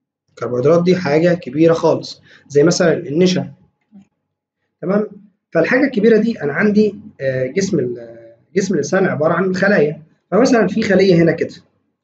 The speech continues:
الخلية دي بتحتوي على غشاء، الغشاء ده بيكون شبه منفذ، فطبعًا أنا ما ينفعش آخد الحاجة الكبيرة دي، ما ينفعش آخد الحاجة الكبيرة دي وأعديها داخل الغشاء، لازم أكسرها لحاجة صغيرة.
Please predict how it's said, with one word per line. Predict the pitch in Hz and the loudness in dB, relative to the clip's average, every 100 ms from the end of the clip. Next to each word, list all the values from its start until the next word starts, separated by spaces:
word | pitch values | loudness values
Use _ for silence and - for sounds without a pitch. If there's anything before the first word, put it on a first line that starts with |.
| - | -14
الخلية | - 151 170 | -4 2 4
دي | 175 | 4
بتحتوي | 185 - - 170 147 | 0 -2 2 4 4
على | 139 175 180 - - | 2 -2 -2 -8 -14
غشاء، | 147 185 143 - - _ _ _ _ _ _ _ _ _ _ - | -6 -2 -2 -4 -14 _ _ _ _ _ _ _ _ _ _ -4
الغشاء | 143 - 214 | -2 0 0
ده | 208 | 2
بيكون | 208 - 202 | 2 2 0
شبه | 208 185 - - - | 2 0 -2 -10 -2
منفذ، | 208 208 - - - - _ _ - | 2 2 0 -4 -8 -20 _ _ -10
فطبعًا | 147 214 233 | -2 2 2
أنا | 202 147 151 | 2 2 0
ما | |
ينفعش | 147 147 220 220 | 0 0 0 0
آخد | 214 170 | 0 0
الحاجة | 139 185 190 | 0 -2 -2
الكبيرة | 185 156 185 | -2 0 2
دي، | - 190 208 - - | 4 2 -2 -8 -16
ما | 113 | -16
ينفعش | 113 160 180 | -6 -4 -2
آخد | 175 143 | -2 -4
الحاجة | - 170 160 | -4 0 0
الكبيرة | 160 160 170 | -2 -2 0
دي | 185 - - _ - | 0 -6 -12 _ -8
وأعديها | 135 151 180 226 | -6 -2 2 2
داخل | 185 190 170 | 2 0 0
الغشاء، | 147 - - 139 | 0 0 -2 0
لازم | 226 226 196 | 0 2 -2
أكسرها | 156 202 - 208 202 | -4 -10 -4 0 0
لحاجة | 175 190 | 0 -2
صغيرة. | 180 - 139 131 - | -2 -2 -2 -4 -6